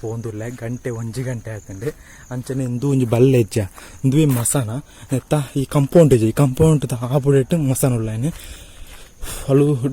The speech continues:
ಡೋರ್ ಓಪನ್ ಆದಿತ್ತಂದ್ರೆ ಐತೊಲ್ಲ ಇಪ್ಪೋದು ತೂದಾರ್ಕ. ಅಲ್ಲೊಂಜಿ, ಅಲ್ಲೊಂದು ಗೇಟ್ ಉಂಟು, ಅದನ್ನು ತೆಗಿಬೇಕು ಆಚೆ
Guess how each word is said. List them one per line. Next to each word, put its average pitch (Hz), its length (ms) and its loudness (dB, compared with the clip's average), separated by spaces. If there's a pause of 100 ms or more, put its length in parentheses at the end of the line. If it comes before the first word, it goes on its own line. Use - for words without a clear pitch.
ಡೋರ್ 147 300 10
ಓಪನ್ 151 260 4
ಆದಿತ್ತಂದ್ರೆ 143 360 2
ಐತೊಲ್ಲ 135 280 4
ಇಪ್ಪೋದು 131 320 0
ತೂದಾರ್ಕ. 123 360 -2 (1040)
ಅಲ್ಲೊಂಜಿ, 135 280 2 (400)
ಅಲ್ಲೊಂದು 139 340 4
ಗೇಟ್ 143 280 4
ಉಂಟು, 113 180 -2 (140)
ಅದನ್ನು 127 200 0 (100)
ತೆಗಿಬೇಕು 120 460 0 (160)
ಆಚೆ 110 180 -4